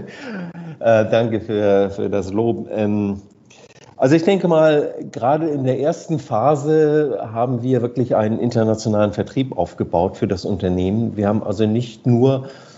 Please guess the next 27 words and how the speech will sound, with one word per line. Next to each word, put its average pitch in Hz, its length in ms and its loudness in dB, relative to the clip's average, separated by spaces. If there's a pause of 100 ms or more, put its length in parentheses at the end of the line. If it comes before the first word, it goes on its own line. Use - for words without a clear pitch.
(240)
äh, 104 300 0
für 117 280 2
chinesische 120 640 0
Kunden 131 280 -2
gearbeitet, 117 920 0
für 120 200 -2
die 107 180 -2
Air 98 160 0
China 120 600 0
und 101 180 -4
für - 120 -4
andere 107 200 -4
Fluggesellschaften 110 800 -2
in 104 140 -4
China, 104 560 -2 (320)
sondern 117 440 4
wir 110 120 4
haben 110 160 2
wirklich 113 420 -4
auch 101 300 0
internationale 107 800 0
Kunden 120 380 2
nach 107 160 -2
China 127 360 -2
geholt, 107 640 0
um 107 220 -4
dort, 95 360 0